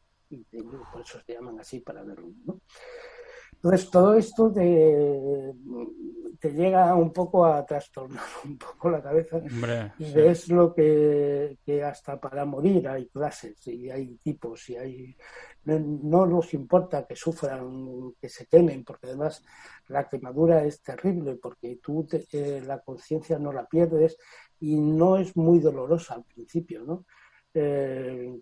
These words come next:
Speaker 1: tú te quemas y tú puedes estar hablando con una persona y tienes quemado el ochenta o el noventa por ciento de tu cuerpo, y luego después ya sí que empiezan los dolores, hasta llegar a la muerte.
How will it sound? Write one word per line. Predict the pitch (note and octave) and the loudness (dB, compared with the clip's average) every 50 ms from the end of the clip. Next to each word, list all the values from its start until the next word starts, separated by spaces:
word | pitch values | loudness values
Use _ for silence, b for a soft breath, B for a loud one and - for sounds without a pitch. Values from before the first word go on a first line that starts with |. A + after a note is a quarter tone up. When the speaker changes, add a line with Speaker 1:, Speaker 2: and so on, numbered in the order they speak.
| _ - | _ -12
Speaker 1:
tú | D3 C3+ | -8 -4
te | - D3+ - | -4 0 6
quemas | - D#3+ E3 F#3 A3+ A#3 - - | 10 10 10 10 8 2 0 -2
y | F3 D3 C3 | -4 -4 -6
tú | A#2 - C#3+ | -6 -10 -12
puedes | C3 - D3 C#3+ C3+ C#3+ C3+ - - - | -8 -6 -8 -8 -8 -10 -14 -16 -18 -18
estar | - - D#3 C#3+ C3+ | -12 -8 -8 -8 -8
hablando | B2+ B2 C3 C#3 E3+ G3 G#3+ G3+ E3 | -8 -6 -2 0 2 2 2 0 -2
con | C3 C#3 | -2 -2
una | C#3 C3 A#2+ | -4 -4 -6
persona | B2 A#2+ - - D#3+ E3+ F#3+ G3 F3+ D#3+ C#3 | -8 -8 -2 2 4 4 4 4 0 0 0
y | C3 B2+ B2 B2 A#2+ A#2+ A#2+ A#2 | -2 -2 -4 -4 -6 -6 -10 -10
tienes | - C#3+ C#3 C3 - | -8 -8 -8 -8 -10
quemado | _ - B2+ B2+ C3 C3+ C3+ C3+ C3 C3 C3 B2+ B2+ | _ -12 -10 -8 -8 -8 -8 -8 -8 -8 -8 -8 -8
el | A#2+ A#2+ A#2 A2 | -10 -10 -10 -12
ochenta | A2 A#2 - - D3+ D3+ C#3+ C3 - A#2+ | -12 -12 -8 -4 -4 -4 -4 -4 -8 -12
o | B2 B2+ B2 A#2 A#2 | -12 -12 -12 -12 -12
el | A#2+ A#2 | -12 -12
noventa | A#2+ C3 C#3+ C#3+ C3 C#3 B2+ | -8 -8 -8 -6 -6 -8 -12
por | B2+ B2 - | -12 -12 -10
ciento | - C#3+ C#3 B2+ C3+ | -8 -8 -8 -8 -10
de | B2+ A#2+ | -12 -14
tu | - B2 | -12 -6
cuerpo, | B2+ D3+ D#3 D#3+ D#3+ - _ _ _ B B B B B B B B B B | -2 0 0 0 -2 -6 _ _ _ B B B B B B B B B B
y | - C3+ | -6 -4
luego | C#3+ C#3 D3 | -2 2 2
después | C#3+ C#3 - - - E3 D#3+ D3 | 2 0 0 2 6 6 6 6
ya | D3 - | 6 -4
sí | - - C3+ | -6 -12 -12
que | - - | -12 -12
empiezan | B2 A2+ A#2 - - B2 G#2+ G#2 G2+ | -14 -14 -16 -16 -18 -18 -16 -16 -18
los | G2+ _ | -20 _
dolores, | - F#2+ G2+ G2+ G2 F#2 F2+ _ _ _ - F4 _ _ | -20 -18 -14 -14 -14 -16 -16 _ _ _ -20 -20 _ _
hasta | - - - - - - | -20 -20 -18 -14 -14 -12
llegar | G#3 - - G#2+ G#2+ | -10 -10 -10 -10 -10
a | G2+ G2+ | -12 -14
la | F#2+ - | -14 -14
muerte. | G#2+ A#2 A#2+ - - - - | -14 -16 -16 -16 -16 -16 -18